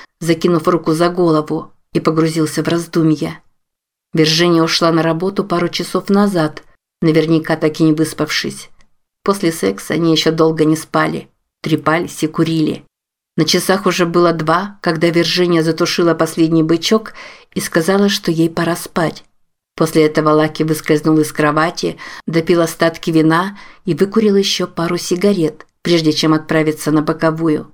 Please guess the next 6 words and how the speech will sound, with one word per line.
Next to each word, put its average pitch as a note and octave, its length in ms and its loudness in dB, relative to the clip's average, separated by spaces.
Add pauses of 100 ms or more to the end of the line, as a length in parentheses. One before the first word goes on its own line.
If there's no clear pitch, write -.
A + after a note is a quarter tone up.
(520)
Пожалуй, E3+ 500 2
в - 160 -16
первую F3 380 2
очередь F3 400 -2
из-за D#3+ 200 2
того, D#3 460 -4